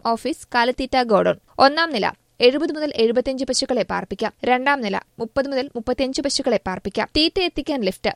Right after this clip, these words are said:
ജനറേറ്റർ സൗകര്യം, ഫാനുകൾ, ചാണകം, മൂത്രം സംഭരണത്തിന് ടാങ്കുകൾ. വെള്ളപ്പൊക്കമില്ലാത്തപ്പോൾ തീറ്റപ്പുൽ, വൈക്കോൽ സംഭരണ കേന്ദ്രമായും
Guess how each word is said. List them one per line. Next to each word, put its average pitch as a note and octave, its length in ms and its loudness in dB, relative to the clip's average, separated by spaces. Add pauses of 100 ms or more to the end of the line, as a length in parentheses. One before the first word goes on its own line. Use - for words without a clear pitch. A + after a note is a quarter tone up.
(140)
ജനറേറ്റർ B3 440 -2
സൗകര്യം, G3 400 0 (120)
ഫാനുകൾ, G3+ 420 2 (180)
ചാണകം, E4+ 540 2
മൂത്രം C#4 380 -2
സംഭരണത്തിന് B3 520 -4 (420)
ടാങ്കുകൾ. G3 380 2 (420)
വെള്ളപ്പൊക്കമില്ലാത്തപ്പോൾ D#4 840 0 (180)
തീറ്റപ്പുൽ, B3+ 480 -2 (120)
വൈക്കോൽ A3 400 2
സംഭരണ B3+ 340 -4
കേന്ദ്രമായും B3 540 2